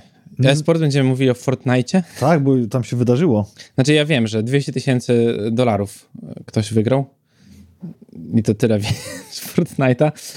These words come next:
Speaker 2: Wiem, że też plecaki rozdawali, bo to Karolina dzisiaj wrzucała. Także wiem, że był plecaczek bardzo ładny do Fortnite'a do zgarnięcia za to.
Speaker 1: No i Polacy Kami
Speaker 2: Tak.
Speaker 1: i Seti w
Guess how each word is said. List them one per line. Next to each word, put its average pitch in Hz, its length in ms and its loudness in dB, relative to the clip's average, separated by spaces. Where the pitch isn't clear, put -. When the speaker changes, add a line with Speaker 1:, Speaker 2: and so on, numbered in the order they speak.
Speaker 2:
Wiem, 180 180 2
że 185 80 0
też 185 140 -2
plecaki 151 380 0
rozdawali, 110 580 0
bo 117 160 -2
to 120 100 -2
Karolina 110 440 2
dzisiaj 104 240 -2
wrzucała. 160 400 0
Także 127 260 2
wiem, 127 140 4
że 123 80 -2
był 123 120 2
plecaczek 107 460 -2
bardzo 107 240 0
ładny 107 240 2
do 104 80 2
Fortnite'a 104 420 -2
do 107 100 2
zgarnięcia 107 500 0
za 101 120 0
to. 98 120 -6
Speaker 1:
No 127 220 4
i 143 120 4
Polacy 135 680 2
Kami 143 300 4
Speaker 2:
Tak. 135 140 0
Speaker 1:
i 139 60 -2
Seti 131 560 0
w 127 560 2